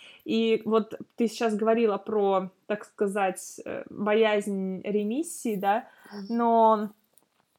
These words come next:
Speaker 1: вот интересно, как ты жила, чтобы не вернуться к этому состоянию, и, ну, это можно
Speaker 2: Ну,
Speaker 1: оставить.
Speaker 2: видишь, это целых десять лет прошло, да? То есть
Speaker 1: Да.
Speaker 2: я, я не могу сказать, что это прям вот сразу, да, все там, у меня был какой-то план действий, у меня даже не было половины информации,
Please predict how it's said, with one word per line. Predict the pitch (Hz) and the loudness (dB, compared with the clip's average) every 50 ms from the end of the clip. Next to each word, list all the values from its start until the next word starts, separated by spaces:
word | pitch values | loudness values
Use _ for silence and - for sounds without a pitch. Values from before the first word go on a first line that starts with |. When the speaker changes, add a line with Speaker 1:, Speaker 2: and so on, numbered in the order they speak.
| - _ _ _ _ - | -20 _ _ _ _ -4
Speaker 1:
вот | - 247 247 254 262 | 0 4 4 4 4
интересно, | 277 277 294 349 359 339 330 - 277 233 | 4 4 4 6 6 6 4 2 -2 6
как | - 262 277 269 - | 6 6 6 6 2
ты | - 269 254 247 | 0 2 2 2
жила, | 226 247 247 254 302 330 | 4 6 8 8 8 6
чтобы | - - - 254 220 240 240 | 4 0 -2 0 2 2 2
не | 233 233 233 233 208 | 2 2 0 0 0
вернуться | 220 240 233 233 262 247 - 254 226 | 0 0 0 0 -4 -4 -4 -4 -2
к | - | -2
этому | 226 - 226 226 220 | -4 -4 -4 -10 -8
состоянию, | - - 247 226 240 277 311 302 269 233 226 226 226 233 226 226 226 226 233 | -6 -2 -2 0 0 0 -2 -4 -6 -6 -6 -6 -6 -4 -4 -4 -4 -6 -8
и, | 226 _ _ - - - _ - | -10 _ _ -20 -20 -16 _ 0
ну, | 330 349 349 | 2 2 2
это | 349 349 330 | 4 4 4
можно | 294 285 285 285 269 262 254 | 4 4 2 2 2 -2 -2
Speaker 2:
Ну, | 254 302 | 4 6
Speaker 1:
оставить. | 269 254 247 226 | 6 6 6 4
Speaker 2:
видишь, | 294 262 - | 2 2 2
это | 269 - - 247 | 2 0 0 -4
целых | - - 277 269 247 240 | 4 6 8 8 8 8
десять | 208 240 233 - 233 - | 6 4 4 4 2 4
лет | 240 233 226 | 4 4 4
прошло, | - 202 190 - - 202 190 | 4 0 0 2 4 4 6
да? | 185 180 202 226 | 8 8 6 6
То | - 226 | 6 4
есть | 208 240 233 | 4 4 4
Speaker 1:
Да. | 220 | 4
Speaker 2:
я, | 220 214 214 | 6 6 4
я | 208 214 214 | 6 4 0
не | 214 214 220 | 0 0 -2
могу | 220 226 220 254 | -2 -2 -2 -4
сказать, | - - 220 202 | 0 2 0 0
что | - - | 0 -4
это | 190 - | -10 -12
прям | 190 - 202 196 185 | -2 0 0 2 2
вот | 185 180 - | 0 -4 -6
сразу, | - - - - 196 185 180 175 165 165 | -10 -12 -6 2 4 6 6 4 2 -2
да, | - - 165 175 | -2 2 2 2
все | 185 - - - 170 | 2 0 -4 -6 -6
там, | - 165 156 156 156 - - | -4 -4 -6 -6 -8 -12 -14
у | - - 175 175 | -12 -10 -8 -6
меня | 180 175 170 | -2 -2 -2
был | 165 160 - 180 180 | 0 0 -2 -2 0
какой-то | - 185 - 180 170 - 175 | -2 -2 0 0 0 0 0
план | - - 185 170 165 175 | 4 6 6 6 6 6
действий, | 165 190 180 175 - - 170 | 6 6 6 6 4 -4 -4
у | 170 | -2
меня | 175 175 | -2 2
даже | 170 180 180 180 185 | 4 6 6 6 4
не | 185 180 | 4 2
было | 170 180 180 - - - | 4 2 0 0 2 4
половины | 202 185 185 185 185 180 175 | 6 8 8 8 8 6 2
информации, | 170 180 - 196 202 220 254 254 247 - - - 170 - 202 | -2 2 2 4 6 8 6 6 6 2 -6 -8 -8 -8 -8